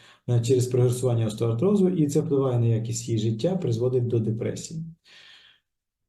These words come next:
Я би хотів спитати свою аудиторію: це буде емпір-, таке риторичне питання,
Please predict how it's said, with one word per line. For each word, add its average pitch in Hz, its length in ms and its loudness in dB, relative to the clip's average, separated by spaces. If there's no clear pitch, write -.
Я 170 160 2
би 226 120 2
хотів - 280 4
спитати 143 520 2
свою 127 280 4
аудиторію: 196 600 4
це 175 140 2
буде 139 240 4
емпір-, 160 320 2
таке 139 320 2
риторичне 180 560 0
питання, 156 640 0